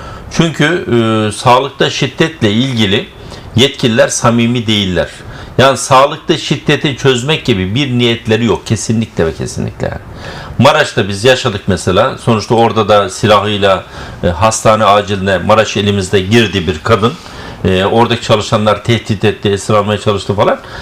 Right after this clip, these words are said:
Ama, e, o ortamı dile getirdik diye, e, sonuçta orada bile sıkıntı yaşadık. İdareci arkadaşlar çünkü görmemişler hayatlarında böyle bir şey. E, bizim S T K'lar olarak görevimiz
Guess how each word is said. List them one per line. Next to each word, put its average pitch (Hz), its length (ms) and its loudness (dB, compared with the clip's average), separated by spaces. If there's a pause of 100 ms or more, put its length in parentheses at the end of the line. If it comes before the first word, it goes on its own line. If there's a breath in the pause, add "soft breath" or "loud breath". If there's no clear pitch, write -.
(120)
Ama, 147 380 2 (140)
e, 107 260 2 (160)
o 156 200 2 (100)
ortamı 139 640 0
dile 117 180 4
getirdik 151 640 -2
diye, 147 300 0 (380 loud breath)
e, 98 140 2
sonuçta 147 340 -2
orada 143 300 2
bile 175 140 -4
sıkıntı - 340 -2
yaşadık. 87 320 -6
İdareci 120 420 2
arkadaşlar 113 540 0
çünkü 131 260 0
görmemişler 92 460 0
hayatlarında 85 560 -2
böyle 85 160 0
bir 85 80 -10
şey. 196 180 -2 (520 loud breath)
E, 98 720 2 (160)
bizim 127 460 2
S 127 280 2
T 143 180 -2
K'lar 143 300 4
olarak 110 440 0
görevimiz 117 600 0